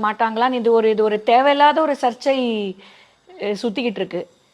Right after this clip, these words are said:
நாங்க எல்லாருமே நடிகர்கள் தான், we are professional actors. So கண்டிப்பா நடிப்போம். Just because I come from a big family of actors and educationists, அதனால நான் நடிக்க மாட்டேன்னு எந்த ரூலும் கிடையாது. அப்படி பார்த்தா எங்க அப்பா நடிக்க கூடாது இல்ல, நடிச்சுக்கிட்டு தானே இருக்காரு.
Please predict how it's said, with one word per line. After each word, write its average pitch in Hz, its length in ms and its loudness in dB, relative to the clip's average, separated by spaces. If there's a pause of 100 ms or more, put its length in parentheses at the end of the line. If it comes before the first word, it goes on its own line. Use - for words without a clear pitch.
(380)
நாங்க 185 260 -4
எல்லாருமே 233 500 0
நடிகர்கள் 202 560 0
தான், 170 300 -8
we - 100 -12
are 180 100 -4
professional 214 500 -6
actors. 170 400 -6 (100)
So - 160 -8
கண்டிப்பா 247 380 0
நடிப்போம். 226 400 -2 (800)
Just 208 240 -4
because 269 300 -2
I 262 120 0
come 240 220 0
from 254 180 -4
a 220 100 -2
big 233 200 -4
family 233 420 -2
of 214 80 0
actors 220 500 0
and 220 120 -4
educationists, 226 560 -4
அதனால 233 340 0
நான் 233 160 -2
நடிக்க 220 260 -2
மாட்டேன்னு 233 300 -4
எந்த 214 240 -4
ரூலும் 233 260 -2
கிடையாது. 175 300 -2
அப்படி 214 200 -2
பார்த்தா 240 160 -2
எங்க 247 100 -2
அப்பா 254 140 0
நடிக்க 208 260 -4
கூடாது 165 280 -2
இல்ல, 160 160 -8
நடிச்சுக்கிட்டு 196 320 -2
தானே 220 120 0
இருக்காரு. 208 260 -2